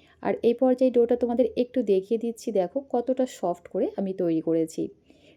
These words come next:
ঠিক এইভাবে বানিয়ে নেবে, এতে করে পিঠাগুলো তৈরি করতে সুবিধা হবে। এবার চুলো ফ্লেম অফ করে ডোটা একটা প্লেটের মধ্যে উঠিয়ে নিচ্ছি।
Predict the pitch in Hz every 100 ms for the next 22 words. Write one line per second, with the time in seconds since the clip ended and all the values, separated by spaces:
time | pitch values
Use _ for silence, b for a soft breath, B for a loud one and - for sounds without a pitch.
0 | _ 262 254 226 240 247 247 254 214 202
1 | 214 226 214 330 277 233 220 220 220 220
2 | 254 247 254 226 185 185 175 170 302 392
3 | 214 165 165 165 151 - - b b b
4 | b - 226 254 254 269 269 269 269 269
5 | 262 196 196 - 254 202 196 214 220 220
6 | 233 220 214 196 208 208 175 - 415 220
7 | - 175 156 151 - -